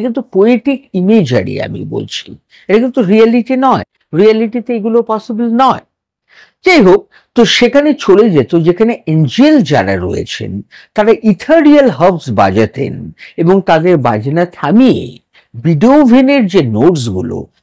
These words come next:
তারা মন দিয়ে শুনতেন এবং তারা ওভারহেলমড হতেন at the poor excellent piano music of a small boy। যাই হোক,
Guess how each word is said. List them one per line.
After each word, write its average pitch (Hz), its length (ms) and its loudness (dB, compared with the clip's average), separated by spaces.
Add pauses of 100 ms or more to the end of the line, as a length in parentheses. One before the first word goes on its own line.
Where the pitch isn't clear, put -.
তারা 113 220 -4
মন 104 320 -4
দিয়ে 113 200 -2
শুনতেন 190 640 -6 (220)
এবং 135 240 -4
তারা 170 220 -8 (120)
ওভারহেলমড 151 1120 -4
হতেন - 560 -10 (280)
at 143 120 0
the 131 160 -2 (140)
poor 233 340 2
excellent 226 880 0 (840)
piano 156 540 0 (260)
music 110 680 -2 (500)
of 147 180 0 (180)
a - 80 -6
small 107 540 -10
boy। 107 300 -4 (3500)
যাই 294 240 2
হোক, 175 320 2